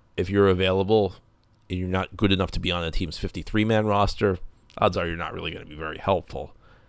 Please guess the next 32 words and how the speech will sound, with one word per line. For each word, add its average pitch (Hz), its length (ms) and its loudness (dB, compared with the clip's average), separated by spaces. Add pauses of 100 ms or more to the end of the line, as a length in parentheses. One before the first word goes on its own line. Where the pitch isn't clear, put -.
(200)
Now, - 340 -6 (560)
now 101 280 6 (120)
the 98 80 -6
guys 90 220 0
who 92 80 -6
are 87 80 0
available 82 540 -4 (640)
are 90 120 2
not 87 320 -2
on 85 160 -4
anybody's 82 440 -6
ninety-man 90 640 -4 (180)
roster. - 260 -14
They're 87 100 -6
not - 140 -6
good 95 120 -2
enough 87 180 -6
to - 80 -14
be 78 140 -8 (120)
the 85 120 -10
top - 300 8
ninety 90 420 -6
on 76 120 -10
any 76 200 -14
team. - 460 -16
So - 400 -6 (420)
if - 60 -2
you're 107 100 8
available 90 400 -2
right 85 180 -6
now, 90 280 0
odds - 280 0